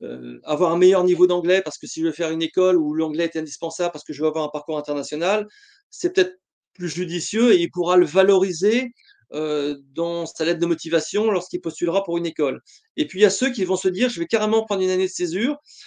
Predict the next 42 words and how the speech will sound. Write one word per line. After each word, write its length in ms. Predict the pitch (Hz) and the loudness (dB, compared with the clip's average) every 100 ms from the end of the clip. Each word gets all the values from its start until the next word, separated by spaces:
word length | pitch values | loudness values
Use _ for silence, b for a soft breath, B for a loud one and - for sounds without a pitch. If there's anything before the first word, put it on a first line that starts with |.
| B | B
d'abord 400 | 147 165 202 208 | 0 2 4 2
parce 180 | 202 202 | -2 -8
que 300 | - 202 196 | -2 0 0
j'ai 160 | 143 165 | 0 -2
envie 380 | 170 151 202 | -2 -4 -4
de, 340 | 160 156 156 160 | 0 0 -2 -4
d'acquérir 440 | 160 160 175 180 180 | -6 0 2 2 2
de 60 | |
l'expérience 320 | 165 - 160 | -2 -6 -8
professionnelle, 680 | - 156 - 165 175 190 185 | -8 -14 -8 0 2 2 0
de 100 | 160 | -4
faire 240 | 147 175 160 | -4 -4 -2
une 120 | 165 | -4
mission 280 | 165 - 160 | -6 -6 -6
humanitaire, 640 | 156 160 - 185 185 196 - b b - | -4 -6 0 2 2 -2 -6 b b -10
euh, 60 | |
de 100 | - | -2
partir 360 | 170 175 - 196 | 0 0 -2 -6
pour 160 | 175 170 | -2 -2
un 100 | 175 | 0
an 220 | 190 185 - | 0 -2 -6
pour 260 | 160 151 - _ _ 185 | -6 -6 -8 _ _ 0
avoir 220 | 165 165 | 2 0
une 60 | |
ouverture 260 | 170 170 180 | 0 -2 -4
culturelle, 580 | 180 - 180 180 185 180 | -8 -2 0 2 2 0
parfaire 360 | 170 - 185 | -6 -4 -4
mon 100 | 170 | -2
niveau 220 | 165 147 156 | -4 -2 -2
d'anglais, 500 | 160 160 185 220 226 B B B _ | 0 2 2 2 -2 B B B _
peut-être 320 | 190 190 208 | 4 6 4
aussi 440 | 196 - 214 214 180 | 0 -4 -6 -6 0
bénéficier, » 840 | 151 185 180 190 - 208 214 180 | 4 4 2 -8 -4 -2 2 2
alors 160 | 156 151 | 0 -4
parce 120 | 156 | -4
que 80 | 180 | -2
dans 120 | 180 | 0
le 60 | |
groupe 200 | 175 208 | -2 -2
I 40 | 190 | 0
G 120 | 175 | 0
S, 280 | 202 208 | 0 -2